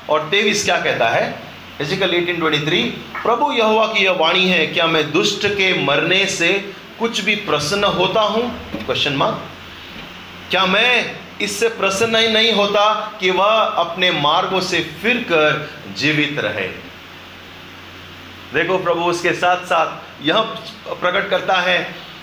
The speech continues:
अगर कोई दुष्ट मर गया तो वो खुश नहीं होता और हम प्रार्थना करते हैं,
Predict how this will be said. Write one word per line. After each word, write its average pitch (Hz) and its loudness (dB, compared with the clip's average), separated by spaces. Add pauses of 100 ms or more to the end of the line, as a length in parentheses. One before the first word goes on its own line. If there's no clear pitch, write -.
(680)
अगर 214 2
कोई 214 2
दुष्ट 220 0
मर 214 2
गया 202 4
तो - -2
वो 240 4
खुश 226 0
नहीं 185 2
होता 113 -2 (1120)
और 131 4
हम 156 0
प्रार्थना 123 2
करते 98 -4
हैं, - -12